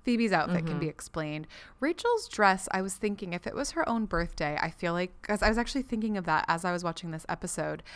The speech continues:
Speaker 1: um, the other day. I was like, "That's not really a very cute dress, and it's also not, like, very cute on her." Like, everyone else at the party is
Speaker 2: Mm-hmm.
Speaker 1: wearing, like, little, like,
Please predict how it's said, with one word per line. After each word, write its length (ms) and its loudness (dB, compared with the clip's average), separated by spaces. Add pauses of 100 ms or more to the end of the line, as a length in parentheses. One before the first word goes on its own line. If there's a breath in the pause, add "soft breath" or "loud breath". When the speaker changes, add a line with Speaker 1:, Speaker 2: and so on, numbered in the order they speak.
(460 loud breath)
Speaker 1:
um, 340 0
the 80 0
other 140 0
day. 240 0
I 60 2
was 200 -4
like, 420 -2 (720)
"That's 280 -6
not 160 -2
really 240 2
a 40 2
very 220 -2
cute 320 -6
dress, 540 0
and 100 0
it's 160 -4
also 260 -2
not, 200 -2
like, 160 -4
very 240 -2
cute 280 -4
on 120 -2
her." 280 2
Like, 240 2
everyone 320 6
else 160 2
at 100 -10
the 60 -6
party 480 0
is 120 0
Speaker 2:
Mm-hmm. 80 -4
Speaker 1:
wearing, 300 0
like, 340 -2 (420 loud breath)
little, 400 2
like, 260 -2